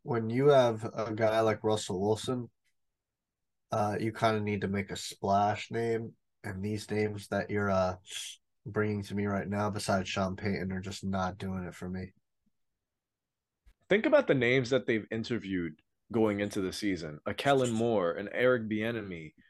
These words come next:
Speaker 2: I mean, even, I don't know if they interviewed him, but even a Dan Quinn, for instance, I think he's a candidate to, to replace, uh, Hackett in Denver, I, if I'm not ris-, mistaken that I read that correctly. But you want somebody that's already proven, like,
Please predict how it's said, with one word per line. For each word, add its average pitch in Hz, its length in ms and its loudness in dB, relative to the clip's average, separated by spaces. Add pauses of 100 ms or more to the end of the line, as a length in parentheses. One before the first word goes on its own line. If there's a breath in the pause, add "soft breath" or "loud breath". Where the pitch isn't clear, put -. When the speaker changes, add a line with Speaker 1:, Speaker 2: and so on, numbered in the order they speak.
(360 soft breath)
Speaker 2:
I 113 80 2
mean, 117 300 0 (180)
even, 240 340 4 (340)
I 139 60 0
don't 170 120 2
know 135 100 6
if 110 80 -6
they 110 120 2
interviewed 104 380 -2
him, 107 180 -2
but 87 220 -2 (800)
even 208 220 6
a 139 60 6
Dan 123 440 2
Quinn, 123 420 -4 (720)
for 110 180 -2
instance, 101 360 -6
I 113 140 2
think 117 180 -2
he's 127 180 2
a 117 60 -2
candidate 92 520 -4
to, 90 280 0
to 95 140 -6
replace, 92 540 -2
uh, 85 360 2
Hackett 90 380 -2
in 82 120 -8
Denver, 85 340 -2
I, 82 220 0
if - 140 -10
I'm 87 100 -10
not 87 160 -4
ris-, - 240 -12
mistaken 85 460 -6
that 80 100 -4
I 80 60 -4
read 80 220 -6
that 82 140 -6
correctly. 82 420 -6 (380 soft breath)
But 113 240 4 (460)
you 170 140 4
want 226 180 6
somebody 156 440 4
that's 135 200 2
already 123 320 4
proven, 127 560 -2
like, 82 240 -10